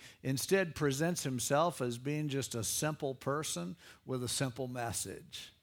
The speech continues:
the message of the gospel of Jesus Christ.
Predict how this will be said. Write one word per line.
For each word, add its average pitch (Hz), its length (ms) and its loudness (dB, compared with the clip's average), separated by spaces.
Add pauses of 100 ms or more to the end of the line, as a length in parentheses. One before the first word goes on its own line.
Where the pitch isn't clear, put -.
(300)
the 123 60 -2
message 139 560 4
of 120 300 -2
the 123 80 -2
gospel 120 600 0
of 107 120 -8
Jesus 107 440 -8
Christ. 101 580 -8